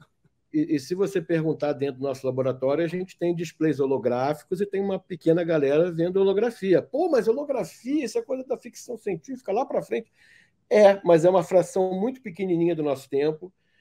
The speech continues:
Às vezes, o que a gente aprende, é, pra, pra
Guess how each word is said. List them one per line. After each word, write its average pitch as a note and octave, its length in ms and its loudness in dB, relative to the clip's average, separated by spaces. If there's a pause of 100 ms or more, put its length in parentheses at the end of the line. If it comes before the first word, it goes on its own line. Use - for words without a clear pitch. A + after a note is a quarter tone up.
(160)
Às D3+ 180 2
vezes, F3+ 320 2
o F#3 60 -4
que F#3+ 100 -4
a F3 80 2
gente E3+ 280 -2
aprende, D#3+ 880 0 (300)
é, B2+ 240 0 (240)
pra, D#3+ 180 4
pra D3 440 0